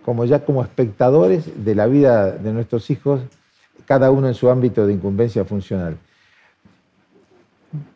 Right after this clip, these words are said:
Yo no estoy seguro de que existan esos clanes judiciales que tanto, ni en el mío, ni en mi caso, ni en otros.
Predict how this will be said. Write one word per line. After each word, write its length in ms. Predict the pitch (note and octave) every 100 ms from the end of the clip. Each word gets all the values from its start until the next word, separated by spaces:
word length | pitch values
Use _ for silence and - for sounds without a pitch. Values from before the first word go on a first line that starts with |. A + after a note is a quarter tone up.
| -
Yo 140 | E3+ A#3+
no 60 |
estoy 180 | A3+ A3+
seguro 280 | E3+ E3+ F#3
de 180 | E3 C#3
que 100 | C3
existan 520 | - G#3 E3 - G#2+
esos 220 | G#2 G#2
clanes 360 | - A2+ A2 A2
judiciales 560 | A2 G2+ G2 A#2 G#2+ G2
que 220 | - F#2+
tanto, 360 | - G#2 -
ni 180 | A#2 D3
en 80 | C#3
el 60 | C#3
mío, 420 | F#3+ G#3+ G3 E3
ni 180 | A#2+ A#2+
en 120 | B2+
mi 100 | C3
caso, 300 | E3+ E3+ E3+
ni 140 | C#3 B2+
en 120 | D3+
otros. 560 | F3 - F2+ E2 -